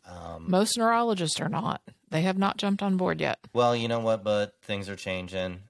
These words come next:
Speaker 2: Slowly.
Speaker 1: you know, I, I, I, I have seen the tides turn just with
Speaker 2: Mm-hmm.
Speaker 1: the people that come into the store
Speaker 2: True.
Speaker 1: saying, "You know what? My doctor told me to come
Speaker 2: Yep.
Speaker 1: here."
Speaker 2: True.
Speaker 1: Uh, wouldn't say that it would help, but said it was worth a try.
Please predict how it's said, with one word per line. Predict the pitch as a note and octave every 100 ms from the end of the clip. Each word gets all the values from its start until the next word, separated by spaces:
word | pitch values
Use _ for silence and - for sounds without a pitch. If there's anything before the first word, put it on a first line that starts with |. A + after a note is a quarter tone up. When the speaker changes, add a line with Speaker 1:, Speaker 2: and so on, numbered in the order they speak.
| -
Speaker 2:
Slowly. | F#2+ F#3 F3+ F3+
Speaker 1:
you | F3+ F#3+
know, | F#2+ F#2
I, | F2 F2 E2+ -
I, | F#2 F#2 -
I, | F#2+ F2+ - _ _ _ -
I | G#2
have | G#2 A2+ G2+
seen | - A2 G2+ F#2 F2
the | F2+
tides | - F#2 F2+ E2+
turn | - G2 F2+
just | A#2+ F3
with | F3
Speaker 2:
Mm-hmm. | F3
Speaker 1:
the | E3
people | F#2+ F2+
that | E2+
come | - F2
into | E2+ E2+ - E2+
the | F2
store | - F2+ F2 E2+
Speaker 2:
True. | - E3
Speaker 1:
saying, | D#3 F#2+ F2 F2 E2+ _ _ -
"You | G#2+
know | A2
what? | A2+ G2
My | F#2+
doctor | F#2+ F2 F#2
told | - E2
me | E2
to |
come | - D#2+
Speaker 2:
Yep. | - E3+ - _ - _ _ _ _ -
Speaker 1:
here." |
Speaker 2:
True. | - E3
Speaker 1:
Uh, | E2 E2 E2
wouldn't | G#2 A#2 A2+ -
say | A2+ G#2
that | G2
it | F#2
would | F2+ F#2
help, | C3 D3+ -
but | G2
said | - F2+
it |
was | E2 E2
worth | E2+ -
a | F#2
try. | - -